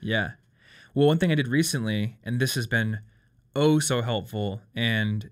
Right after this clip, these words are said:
it may be helpful for you to do these things. Um, making a video has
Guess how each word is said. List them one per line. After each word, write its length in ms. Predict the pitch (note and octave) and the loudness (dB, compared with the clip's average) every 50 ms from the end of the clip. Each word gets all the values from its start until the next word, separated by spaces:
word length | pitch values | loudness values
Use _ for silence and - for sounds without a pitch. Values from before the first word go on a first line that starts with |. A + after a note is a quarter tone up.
| _ - | _ -4
it 100 | - C#3 | -2 0
may 160 | C3+ C3+ D3 | 2 2 2
be 120 | D3+ D3+ C3+ | 4 4 2
helpful 240 | B2+ B2 A#2+ A#2+ | 2 0 -4 -6
for 100 | A2+ A#2 | -8 -6
you 160 | A2+ A2 A2+ A2 | -4 -2 -2 -2
to 60 | A2 | -2
do 120 | A2 G#2+ | -2 -4
these 200 | G#2+ G#2 G#2 - | -4 -4 -6 -6
things. 300 | - G#2+ G#2 G2+ G#2 - _ _ _ _ _ _ - - - - - - _ - | -6 -6 -6 -6 -8 -10 _ _ _ _ _ _ -20 -20 -20 -20 -20 -20 _ -4
Um, 600 | B2 B2+ B2 B2 B2 A#2+ A#2 A2+ G#2+ G#2 G#2 G2+ - _ _ _ _ _ _ _ _ _ - | 0 2 2 4 4 2 2 2 0 0 -2 -4 -8 _ _ _ _ _ _ _ _ _ 0
making 360 | C3 D3+ G3+ A#3 - B3 G3+ | 4 4 4 4 6 4 4
a 40 | D3+ | 4
video 480 | C#3 D#3+ D3+ C#3 A#2+ A2+ G#2+ G#2 G2+ G#2 | 6 4 4 4 4 4 2 2 0 -2
has 560 | A2+ B2 A#2 A2+ G#2+ G#2 G2+ - - - | 0 2 2 2 2 0 0 -2 -2 -4